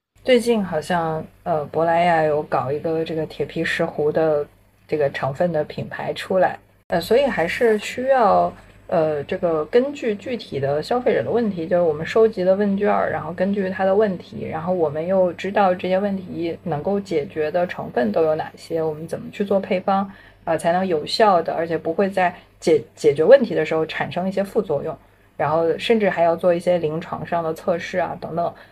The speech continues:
呃，才能真正的这个推出到市场上，让消费者去试用一些这个我们为他去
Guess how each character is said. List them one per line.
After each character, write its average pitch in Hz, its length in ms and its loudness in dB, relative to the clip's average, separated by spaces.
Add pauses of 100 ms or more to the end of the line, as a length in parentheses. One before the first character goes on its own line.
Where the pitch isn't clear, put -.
(120)
呃， 147 140 -4
才 156 180 -6
能 175 420 -2
真 214 160 2
正 208 220 0
的 165 240 2
这 160 120 -6
个 160 120 -2
推 - 180 -2
出 190 180 -6
到 180 160 4
市 175 160 -4
场 165 240 -6
上， 165 240 0
让 170 240 -2
消 175 160 0
费 180 120 -2
者 165 100 -2
去 - 140 -8
试 - 260 0
用 170 180 0
一 165 140 -8
些 170 300 0 (340)
这 185 100 0
个 170 120 2
我 165 160 2
们 165 420 -8 (140)
为 208 160 6
他 190 280 -2
去 185 240 -6